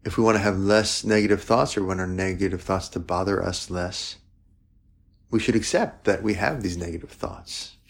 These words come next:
We have to remember that God's providence, God's plan for us isn't just something outside of us. God let this happen or let that happen outside of us. God also lets you have bad thoughts and you have negative feelings. It's part of his providence. And so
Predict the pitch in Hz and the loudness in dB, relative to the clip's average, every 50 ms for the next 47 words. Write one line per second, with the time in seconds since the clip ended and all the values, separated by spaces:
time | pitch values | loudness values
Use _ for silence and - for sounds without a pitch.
0 | _ _ _ - 113 110 107 110 120 113 123 117 107 104 123 143 156 117 98 95 | _ _ _ 0 4 4 4 4 4 2 4 4 4 6 6 6 4 4 0 -2
1 | - - 107 117 117 107 - - - - - - 135 113 107 95 90 - - - | -2 2 2 2 2 2 -2 -8 -4 0 2 2 2 2 0 -2 -2 -6 -8 -8
2 | - - - - - - - 113 117 110 98 87 85 - _ _ _ _ _ - | -8 -8 -8 -10 -12 -6 -4 -4 -2 -2 -4 -6 -10 -14 _ _ _ _ _ -20
3 | - _ - - - - 110 104 117 113 98 - - - - - _ _ _ _ | -20 _ -20 -14 -6 -6 -2 0 2 0 0 0 -4 -10 -12 -14 _ _ _ _
4 | _ _ _ _ _ - 123 117 110 135 127 - 123 - - - - 107 104 - | _ _ _ _ _ -2 0 0 0 0 -2 -2 -2 -2 -2 -2 -4 -2 -2 -4
5 | 107 - 95 95 - - - - - 104 107 95 87 - - - - - - 92 | -6 -6 -8 -8 -6 -6 -8 -6 -6 -4 -4 -4 -6 -8 -10 -10 -10 -8 -8 -8
6 | 87 85 87 87 87 - - 87 - - - 90 92 92 - - 90 87 87 87 | -6 -6 -8 -8 -8 -8 -8 -8 -8 -6 -6 -6 -8 -8 -8 -10 -8 -8 -8 -8
7 | 90 87 87 - 90 90 87 82 87 87 85 - 87 87 85 87 87 - 104 110 | -8 -10 -8 -8 -8 -6 -6 -6 -6 -8 -8 -8 -8 -8 -8 -8 -8 -4 -2 -2
8 | 107 98 - - - - - _ _ _ _ _ _ - - - _ - 113 113 | -2 -2 -4 -6 -8 -8 -12 _ _ _ _ _ _ -20 -20 -18 _ -2 2 2
9 | 113 104 104 120 135 - - 120 107 107 110 110 107 - - 120 123 131 127 113 | 2 4 6 4 4 4 2 0 2 2 2 2 2 0 -4 -2 0 0 0 0
10 | 120 123 131 135 131 120 113 - - - - - - 131 - - - - 131 139 | 2 4 4 4 4 2 -2 -8 -8 -4 0 0 2 0 0 -2 -2 -2 -2 0
11 | 143 123 107 - - 110 101 107 113 107 101 107 113 113 107 - - _ - _ | 0 -2 -4 -4 -4 -4 -2 -2 -2 -2 -2 0 0 -2 -2 -6 -16 _ -20 _
12 | _ _ _ _ _ _ _ - - - 120 107 107 110 101 110 101 101 95 - | _ _ _ _ _ _ _ -20 -10 -2 2 4 4 4 4 4 2 0 -2 0
13 | - 113 92 - 95 85 - - - - - - 104 120 123 117 117 - - - | 0 0 0 0 0 -2 -2 -4 -6 -6 -2 2 2 2 2 2 -2 -6 -6 -6
14 | 95 101 117 117 117 107 90 98 - - - 92 - - 98 90 92 | -4 -2 -2 -2 -2 -4 -8 -10 -12 -10 -10 -8 -4 -4 -4 -4 -6